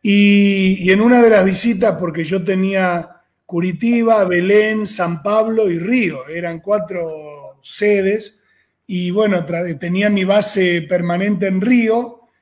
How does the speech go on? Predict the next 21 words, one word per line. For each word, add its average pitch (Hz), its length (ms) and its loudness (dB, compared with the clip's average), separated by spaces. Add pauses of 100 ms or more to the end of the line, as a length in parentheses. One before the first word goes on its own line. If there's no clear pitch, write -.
(140)
y 175 120 -6
de 175 120 0
ahí 220 420 2
estaba 190 440 0
yendo 190 320 -2
a 180 40 -2
San 185 280 -6
Pablo 226 460 2
y 180 120 -2
a 165 80 -4
cada 175 280 -4
ciudad. 156 280 -12
Y 170 140 -6
en 185 100 -4
una, 233 200 0
me 214 100 -2
acuerdo, 202 360 -4
fuimos 196 520 -4 (480)
a, 170 420 -10
a 165 80 -6
Curitiba, 220 800 2